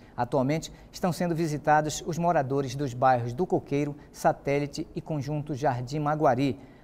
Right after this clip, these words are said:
A companhia agrupa os clientes, esses usuários, nas categorias residencial, comercial, industrial e público. Somente na área onde será feito o recadastramento, cento e vinte e oito mil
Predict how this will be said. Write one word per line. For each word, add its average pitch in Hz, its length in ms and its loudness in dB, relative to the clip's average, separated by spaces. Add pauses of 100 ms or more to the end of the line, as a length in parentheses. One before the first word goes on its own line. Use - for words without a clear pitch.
A 113 60 -6
companhia 127 540 0
agrupa 120 360 -2
os 117 120 -6
clientes, 127 560 -2
esses 120 340 -4
usuários, 143 560 2 (220)
nas 156 120 0
categorias 151 640 0
residencial, 143 880 0 (140)
comercial, 139 800 2
industrial 165 580 0
e 165 40 -6
público. 143 440 -2 (240)
Somente 135 580 0
na 127 120 0
área 127 280 4
onde 127 200 0
será 127 260 0
feito 131 460 -4
o 110 40 -4
recadastramento, 147 880 0 (200)
cento 202 360 -2
e 180 40 0
vinte 160 240 -4
e 156 80 -2
oito 151 200 0
mil 170 380 -2